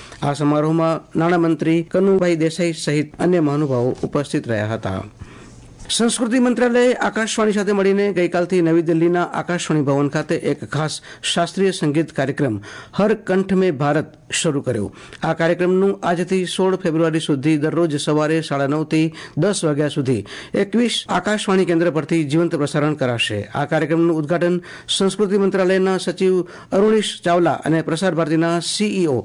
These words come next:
ગૌરવ દ્વિવેદીએ કર્યું હતું. પ્રયાગ મહાકુંભમાં વસંત પંચમી પર્વ અમૃત સ્નાન નિમિત્તે લાખો શ્રદ્ધાળુઓ સંગમમાં પવિત્ર સ્નાન કર્યું હતું. દરમિયાન સર્વોચ્ચ અદાલત આજે મહાકુંભમાં શ્રદ્ધાળુઓની સલામતી સુનિશ્ચિત કરવા માટે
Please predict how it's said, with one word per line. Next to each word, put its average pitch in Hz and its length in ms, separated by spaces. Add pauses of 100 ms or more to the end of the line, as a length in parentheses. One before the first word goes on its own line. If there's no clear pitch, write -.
(280)
ગૌરવ 196 360 (340)
દ્વિવેદીએ 170 500
કર્યું 127 340
હતું. 104 280 (720)
પ્રયાગ 220 320
મહાકુંભમાં 226 640
વસંત 196 320
પંચમી 202 340
પર્વ 185 260 (220)
અમૃત 180 240
સ્નાન 170 320
નિમિત્તે 170 380
લાખો 160 420
શ્રદ્ધાળુઓ 151 540
સંગમમાં 143 600 (120)
પવિત્ર 160 280
સ્નાન 139 280
કર્યું 123 300
હતું. 101 240 (400)
દરમિયાન 165 300
સર્વોચ્ચ 180 440
અદાલત 165 460 (280)
આજે 165 200
મહાકુંભમાં 202 720
શ્રદ્ધાળુઓની 190 580
સલામતી 170 800
સુનિશ્ચિત 190 540
કરવા 147 220
માટે 170 400